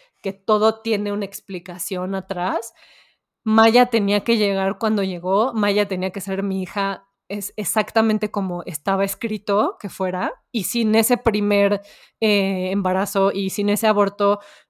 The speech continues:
no sé qué hubiera pasado, como que no puedo ni siquiera pensar hacia atrás. Entonces yo sí siento que tenía que ser así, pero en el tenía que ser así porque así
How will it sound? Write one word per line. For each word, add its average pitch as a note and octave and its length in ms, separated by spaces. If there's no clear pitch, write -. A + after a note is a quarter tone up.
no A#3 260
sé A#3+ 180
qué A#3+ 100
hubiera G#3 300
pasado, G3 480
como G3+ 240
que G#3+ 100
no A3 200
puedo A3 220
ni G#3+ 140
siquiera G3 440
pensar F#3 360
hacia G3+ 300
atrás. F#3 580
Entonces B3 340
yo D#4 80
sí D#4 160
siento B3+ 380
que G#3 240
tenía B3 280
que C#4 120
ser A#3 160
así, G3 320
pero A#3 520
en G#3 160
el G3+ 160
tenía A3+ 300
que D4 120
ser A#3+ 200
así G#3+ 260
porque F#3 640
así E3+ 600